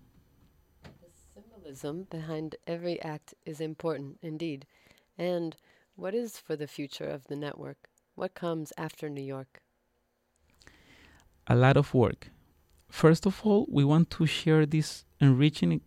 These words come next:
Speaker 2: enriching experience with our friends and colleagues as soon as we get back to Medellin. We want to tell them what we lived here in New York and be able to tell them that dreams are possible to accomplish.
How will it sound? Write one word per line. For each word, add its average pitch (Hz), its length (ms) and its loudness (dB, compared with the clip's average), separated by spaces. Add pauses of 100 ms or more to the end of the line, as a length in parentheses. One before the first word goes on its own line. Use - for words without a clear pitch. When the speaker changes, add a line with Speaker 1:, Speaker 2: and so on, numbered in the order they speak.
(140)
Speaker 2:
enriching 135 680 4
experience 160 760 2
with 131 260 4
our 120 120 4
friends 156 540 2
and 135 180 4
colleagues 135 580 4 (140)
as 127 120 0
soon 131 200 2
as 131 200 -2
we 127 100 0
get 123 200 -2
back 127 220 2
to - 120 -2
Medellin. 107 480 0 (840)
We 143 140 6
want 165 220 6
to 185 100 2
tell 170 300 6
them 190 280 4 (360)
what 135 160 8
we 143 400 2 (140)
lived 165 580 4
here 196 380 6
in 135 120 8
New 120 160 8
York 120 460 4 (260)
and 131 140 8
be 135 180 4
able 170 200 2
to 131 160 2
tell 143 320 2
them 175 360 0 (200)
that 123 220 4
dreams 147 400 2
are 123 140 2
possible 127 480 4
to - 180 -4
accomplish. - 640 -2